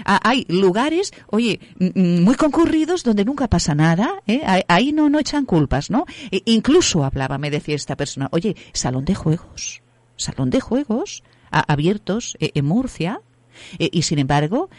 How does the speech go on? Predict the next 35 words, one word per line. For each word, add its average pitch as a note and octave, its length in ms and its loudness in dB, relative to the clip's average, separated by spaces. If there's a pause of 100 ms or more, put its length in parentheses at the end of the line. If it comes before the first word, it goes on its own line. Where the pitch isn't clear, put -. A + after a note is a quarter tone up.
(140)
eh, D#3 140 0
y E3 100 2
allí E3 260 0
a - 80 0
puerta A#3+ 280 -2
cerrada, G#3 320 0
además, E3 320 0
a - 40 0
puerta F#3+ 240 -2
cerrada, A#3 360 -4
cal E3+ 180 -6
y D3+ 60 -4
canto, A#2+ 340 -6
dice, C3 320 -2
y, D3+ 180 -2
y D3+ 60 -2
la C#3+ 80 0
hostelería, D3+ 640 -2 (360)
eh, C#3+ 140 -4
que, C3+ 160 -4
que, C3+ 160 -4
que C#3+ 140 -4
está G3 340 0 (260)
a-, - 240 -2
abierta D#3+ 600 2
en D3 120 -4
la C#3+ 100 -6
terraza, D#3 640 0
donde D3+ 260 -4
te C#3 80 -4
puedes F3 240 2
tomar F3+ 260 4
un F3+ 120 4
cafetito, G#3+ 600 0
oye, G#3+ 240 2